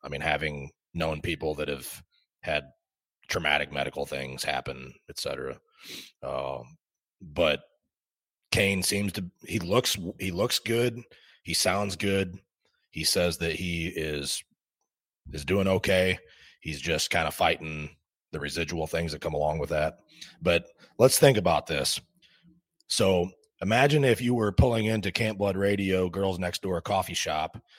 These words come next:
and you cut off Kane Hodder, who was also going to get Camp Blood Radio coffee because, well, that's where everyone will get coffee if we open one.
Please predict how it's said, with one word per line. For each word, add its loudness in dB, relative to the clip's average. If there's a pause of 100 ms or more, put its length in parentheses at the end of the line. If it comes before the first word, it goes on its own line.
(160)
and -4
you -6
cut 0
off 0
Kane -2
Hodder, -2 (320)
who -2
was -4
also 0
going -4
to -10
get -4 (160)
Camp -4
Blood -6
Radio -8
coffee -6
because, -8
well, -6 (260)
that's -8
where -6
everyone -8
will -10
get -8
coffee -6
if -10
we -10
open -6
one. -10